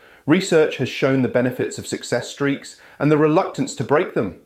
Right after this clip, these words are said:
Ultimate success may be a way off, but small wins represent continued progress toward your goal. It's the small wins that fuel the team members' efforts to continue contributing at a high level. During a training course,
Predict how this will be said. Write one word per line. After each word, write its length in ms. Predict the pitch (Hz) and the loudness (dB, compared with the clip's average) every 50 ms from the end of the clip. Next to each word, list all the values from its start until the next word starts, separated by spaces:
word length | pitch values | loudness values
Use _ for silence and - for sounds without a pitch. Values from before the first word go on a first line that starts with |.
| _ _ _ _ _ _ _ _ _ - - - - - - | _ _ _ _ _ _ _ _ _ -20 -20 -20 -6 -2 0
Ultimate 340 | 170 226 - - 226 208 202 | 0 2 4 2 2 2 2
success 400 | 202 175 - - 151 135 - - | -2 -4 -2 -2 -2 0 0 0
may 240 | 127 135 151 170 | 2 2 2 2
be 140 | 170 175 170 | 2 2 2
a 80 | 165 156 | 2 2
way 200 | 139 147 143 156 | 2 2 2 0
off, 320 | 175 143 104 - - - _ _ - - - | 0 -2 -4 -6 -8 -14 _ _ -20 -6 -4
but 140 | - 135 - | -4 -2 -2
small 360 | - - 143 151 160 170 170 | -2 0 2 2 4 4 4
wins 300 | 160 151 139 131 120 - | 2 4 4 2 2 2
represent 540 | 123 131 131 - 139 117 127 127 120 - - | 0 -2 0 -2 -2 -2 0 -2 -2 -2 -4
continued 640 | - 120 107 - - - 185 190 185 185 170 - | -6 -8 -8 -8 -6 -2 -2 0 0 -2 -4 -6
progress 560 | - - - 117 110 110 110 104 95 - - | -8 -2 0 0 2 2 0 -2 -4 -4 -6
toward 340 | - - 110 104 104 101 92 | -8 -6 -4 -4 -4 -2 -2
your 140 | 107 98 85 | -4 -4 -2
goal. 420 | - 101 95 90 78 78 - - _ - - - - - | -2 -2 -2 -2 -4 -8 -12 -16 _ -20 -20 -20 -8 -4
It's 160 | - - - - | -4 -4 -2 -2
the 100 | 151 143 | -4 -4
small 400 | - - - 165 180 202 208 165 | -4 -2 0 2 2 2 4 2
wins 300 | 156 151 147 143 - - | 2 2 2 0 0 0
that 160 | 123 - - | -2 -2 -4
fuel 340 | - - - 165 175 180 180 | -6 -4 -2 0 0 2 0
the 80 | 165 | 0
team 320 | 160 - - 151 147 143 139 | -4 -4 -2 -2 0 0 2
members' 260 | 135 135 131 127 - - | 0 0 0 -2 -4 -4
efforts 380 | 131 - - 113 95 - - - | -6 -4 -2 -4 -4 -4 -6 -10
to 100 | - 113 | -14 -10
continue 460 | - 117 104 - - 131 127 123 117 | -8 -8 -8 -6 -4 -2 -2 -2 -2
contributing 840 | - 113 101 - - - 147 135 135 123 - 120 110 110 107 - - _ _ _ - | -4 -6 -8 -4 -2 -2 -2 0 -2 -4 -2 -2 -2 -2 -4 -6 -10 _ _ _ -6
at 100 | 101 98 | -4 -4
a 60 | 95 | -4
high 300 | - - 110 104 101 98 | -6 -6 -4 -4 -2 -2
level. 440 | 98 98 98 92 92 82 80 - - _ _ _ _ _ - _ _ _ | -2 -2 -2 -4 -6 -8 -10 -12 -18 _ _ _ _ _ -20 _ _ _
During 240 | - 180 214 240 247 | 2 2 4 4 4
a 80 | 233 | 2
training 400 | 233 - 190 185 185 160 127 113 | 0 0 -2 0 2 2 0 0
course, 420 | - - 110 110 110 - - - | 0 0 -2 0 -2 -2 -6 -12